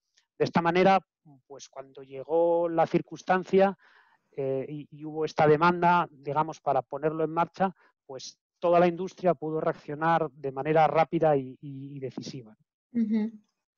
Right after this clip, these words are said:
Speaker 2: Sí.
Speaker 1: A, a, a la pregunta de esto, si, si nos vamos a, si esto va a quedar, va a permanecer, etcétera, nosotros hemos hecho un estudio que, que, que lo que demuestra de alguna manera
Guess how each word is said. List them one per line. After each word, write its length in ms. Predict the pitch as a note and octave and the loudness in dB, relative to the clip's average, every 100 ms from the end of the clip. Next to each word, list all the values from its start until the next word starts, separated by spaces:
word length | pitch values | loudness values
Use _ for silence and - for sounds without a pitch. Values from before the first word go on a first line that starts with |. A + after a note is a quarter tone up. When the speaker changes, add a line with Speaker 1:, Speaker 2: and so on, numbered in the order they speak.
| _ _ | _ _
Speaker 2:
Sí. 320 | - A#3 A3 A3+ - - | -6 -2 -2 -4 -12 0
Speaker 1:
A, 160 | D3+ | 2
a, 200 | C#3+ - D#3 | 2 2 0
a 80 | D#3+ | 4
la 80 | D#3+ | 4
pregunta 400 | - F3+ G3 G3 | 4 0 2 4
de 60 | G3 | 4
esto, 260 | - F#3 | 0 -12
si, 200 | - E3+ | -10 -12
si 160 | - E3 | -8 -10
nos 140 | D#3 | -4
vamos 300 | E3 F3 E3+ | -2 -2 -2
a, 60 | E3 | -4
si 140 | - | -2
esto 160 | E3 F3 | -6 0
va 100 | E3 | 0
a 20 | |
quedar, 440 | E3 E3 F3 E3 | 4 4 4 4
va 40 | D#3 | 2
a 40 | |
permanecer, 540 | - D3+ D3+ D3 E3 D3+ | 0 -2 -4 -4 -2 -2
etcétera, 420 | - E3 F3 F3 - _ _ _ _ D3 | -4 0 2 2 -2 _ _ _ _ _
nosotros 640 | D3+ D#3 C#3+ F#3 G3+ F3+ | -18 -16 -14 -12 -12 -8
hemos 240 | F#3+ F3 G3 | -8 -8 -10
hecho 240 | - F3 | -10 -10
un 80 | E3+ | -10
estudio 560 | - - G3 F3 F#3 - | -12 -8 -6 -4 -6 -8
que, 220 | C#3 C#3 - | -10 -10 -10
que, 420 | - C3+ C3 C3 - | -8 -6 -6 -8 -10
que 120 | C#3 | -10
lo 140 | C3+ C3+ | -8 -10
que 180 | D3 | -6
demuestra 440 | C3+ C3 E3 - F3 | -6 -6 -10 0 4
de 80 | D#3 | 4
alguna 240 | D#3+ E3 | 2 -4
manera 400 | D#3 E3 F3 | -2 2 2